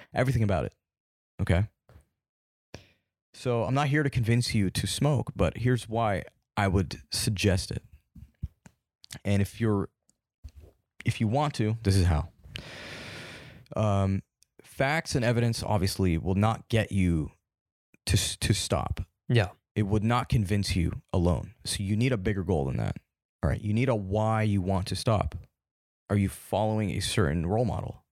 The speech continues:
Speaker 1: like Jordan Peterson, for example? He's a smart guy, intellectual,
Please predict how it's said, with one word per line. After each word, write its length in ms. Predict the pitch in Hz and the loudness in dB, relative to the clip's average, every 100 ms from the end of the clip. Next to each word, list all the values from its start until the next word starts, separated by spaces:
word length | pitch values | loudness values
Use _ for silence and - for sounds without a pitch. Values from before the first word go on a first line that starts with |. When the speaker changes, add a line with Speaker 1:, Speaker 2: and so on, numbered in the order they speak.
| _ | _
Speaker 1:
like 200 | - - | -4 -4
Jordan 280 | - 82 90 | 0 2 2
Peterson, 440 | 101 120 110 - - _ | 2 2 0 -6 -10 _
for 80 | 87 | -2
example? 420 | 85 - - - - _ _ _ _ | 0 0 0 -4 -10 _ _ _ _
He's 100 | 104 | 0
a 40 | 92 | 2
smart 400 | - 98 98 82 | 0 0 0 2
guy, 260 | 98 90 | 2 2
intellectual, 640 | 87 - 85 - 90 82 | 0 0 0 0 2 0